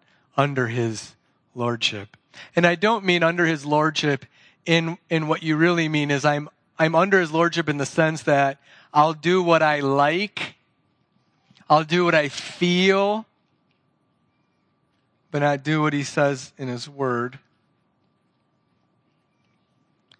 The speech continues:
And so he is the eternal God.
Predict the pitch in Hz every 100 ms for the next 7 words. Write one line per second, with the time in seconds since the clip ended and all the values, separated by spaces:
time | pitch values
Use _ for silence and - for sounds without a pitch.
0 | _ _ _ _ _ _ _ _ _ _
1 | _ _ _ 151 160 147 151 185 180 170
2 | 151 156 165 165 165 - 185 175 175 175
3 | 175 170 _ _ _ _ _ _ _ _
4 | _ _ 139 135 143 143 147 147 151